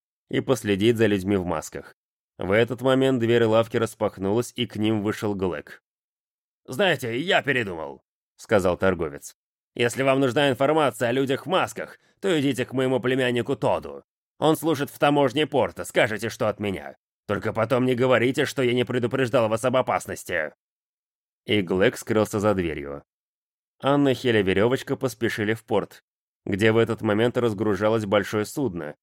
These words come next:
пришедшее с севера от клана Волкодлаков, именуемого «Северное Братство».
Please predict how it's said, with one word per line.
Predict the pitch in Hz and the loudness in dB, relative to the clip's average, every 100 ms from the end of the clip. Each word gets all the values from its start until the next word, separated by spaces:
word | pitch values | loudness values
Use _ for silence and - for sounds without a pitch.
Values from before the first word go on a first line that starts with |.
| _ | _
пришедшее | - 147 160 143 - 117 | -6 -2 0 0 2 0
с | - | 0
севера | 117 120 117 | 0 2 4
от | 110 - | 2 0
клана | 110 104 107 | 0 2 2
Волкодлаков, | 98 98 110 107 104 85 80 - _ _ - | 0 0 0 0 0 -2 -6 -14 _ _ -6
именуемого | - 101 98 117 123 120 120 | 0 2 4 2 4 4 2
«Северное | - 104 101 104 101 98 | 0 0 2 0 0 0
Братство». | 95 85 - 82 73 71 | 0 -4 -6 -14 -12 -14